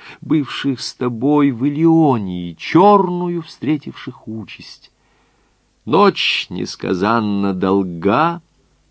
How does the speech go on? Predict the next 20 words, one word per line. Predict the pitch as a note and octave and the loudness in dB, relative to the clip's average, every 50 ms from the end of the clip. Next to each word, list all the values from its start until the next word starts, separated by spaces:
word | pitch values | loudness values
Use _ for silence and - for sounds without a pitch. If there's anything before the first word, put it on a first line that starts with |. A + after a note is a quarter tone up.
| _ _ _ - | _ _ _ -8
и | - F#2 | -6 -4
останется | E2+ F2 - - - - F#2 F#2+ G2 F#2+ F#2 - - - F#2+ | -4 -4 -6 -8 -4 -2 -2 -2 0 -2 -4 -4 -2 -2 -2
времени | F#2 F#2 G2 G2 G2+ G2 G2+ G2+ G2+ G2+ G2+ | 0 2 2 2 2 2 0 0 0 0 0
много | G2+ G#2 G#2 G#2 A2 A#2+ C3+ D#3 F3 F3+ E3+ D#3 F3+ F3+ | 0 0 0 2 2 2 4 4 2 0 0 -2 -2 -2
всем | E3 - - - - C#3+ D3 E3 E3+ E3+ E3 D3+ | -2 -4 -10 -8 -2 -2 -2 -2 -2 -4 -4 -2
нам | D3+ D#3 D#3+ D#3+ D#3+ C#3+ | -2 -2 -2 -2 -2 -6
для | G#2+ G2 A2 C3+ C#3+ | -4 -4 -2 -2 -4
сна | C#3 - - - F#2+ F#2 A2 B2+ C#3 C#3+ C#3+ | -4 -8 -12 -10 -6 -2 0 0 0 0 -2
безмятежного. | C3+ B2+ B2+ B2 B2+ B2 A#2+ A#2+ A#2+ - - G#2 A2 A#2+ A#2+ A2+ G#2 G2 G#2 G#2 G#2 G#2 G2+ G2+ G2+ G2 _ _ _ _ _ _ _ _ _ _ _ _ _ _ _ _ | -4 -6 -8 -8 -8 -10 -12 -12 -12 -10 -4 -4 -2 -2 -2 -6 -8 -10 -10 -8 -8 -6 -4 -4 -6 -6 _ _ _ _ _ _ _ _ _ _ _ _ _ _ _ _
Кончишь | - - G#2+ C#3 F#3 G#3+ A#3 A3+ G#3 - - - - D3 B2 G#2+ - - - - - _ _ _ _ _ _ _ | 0 2 4 6 6 4 2 -2 -6 -8 -10 -8 -6 -6 -6 -6 -6 -10 -14 -16 -18 _ _ _ _ _ _ _
начатую | - F#2 G2+ A2 G#2 - - - G#2 F#2+ E2+ - - F#2 F2 E2+ F#2 F2+ | -8 -4 -4 -4 -4 -4 -2 -2 -2 -2 -2 -4 -6 -6 -6 -6 -6 -8
повесть? | - _ - F#2 F#2 F2 E2 D2+ C#2 C#2 - - - - - - - _ _ _ _ _ _ _ _ _ _ _ - - - - | -8 _ -2 0 0 0 0 -2 -6 -12 -16 -18 -20 -20 -20 -20 -20 _ _ _ _ _ _ _ _ _ _ _ -20 -20 -20 -16
Слушать | - - - - G#2 G#2+ B2 C#3+ C3+ - - C3 B2 | -12 -10 -8 -6 -2 0 2 2 0 0 -2 -6 -6
тебя | - - - A#2 G#2+ G#2 A#2+ C3 | -6 -8 -8 -6 -2 0 0 0
я | C3+ A#2 A#2+ A#2+ | 0 0 -2 -2
готов | G#2+ A2+ A2 A2+ - - A#2+ C3+ C3+ - - - | -2 -4 -6 -4 -2 0 2 2 0 0 -4 -8
до | G#2 G#2 | -6 -4
явления | G#2+ G#2+ G#2 G2 F2 F2 G2 A2+ C3 C3 B2+ B2 A#2 A2 G2 | -2 -2 -2 -2 -2 0 0 0 0 -2 -2 -2 -2 -2 -4
светлой | - - - F2+ A2 B2+ B2 - A#2 A2+ A2+ G#2 | -6 -6 -4 -2 -2 -2 -2 -4 -6 -6 -6 -6
денницы, | F#2 E2+ F2+ G#2+ G#2 G2 F#2+ F#2 F2+ F2 F2 G#2 C#3 D#3+ D#3+ - - - - - B2 A#2 F#2 - | -6 -6 -6 -6 -4 -4 -4 -4 -4 -4 -4 -6 -6 -6 -8 -12 -18 -18 -12 -8 -6 -6 -6 -6